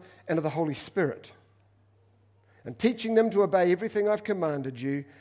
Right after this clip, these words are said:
and surely I am with you always to the very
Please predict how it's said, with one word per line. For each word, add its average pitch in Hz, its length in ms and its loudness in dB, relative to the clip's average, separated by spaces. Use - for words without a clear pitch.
and 151 140 -6
surely 220 580 2
I 170 80 0
am 160 100 -2
with 180 220 -4
you 185 140 2
always 135 640 0
to 165 80 -6
the 143 100 -2
very 151 420 0